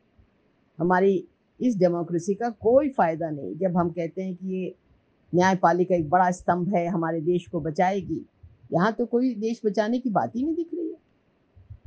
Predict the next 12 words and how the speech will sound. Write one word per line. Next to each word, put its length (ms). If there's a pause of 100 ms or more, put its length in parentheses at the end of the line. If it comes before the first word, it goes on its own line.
(1700)
जो 80
पैसे 380
वाला 300
है, 360 (3750)
जिसके 220
पास 140
रसूख 420
है, 140 (3250)
उसको 260 (1600)
जजेस 300
पूछते 380
हैं। 100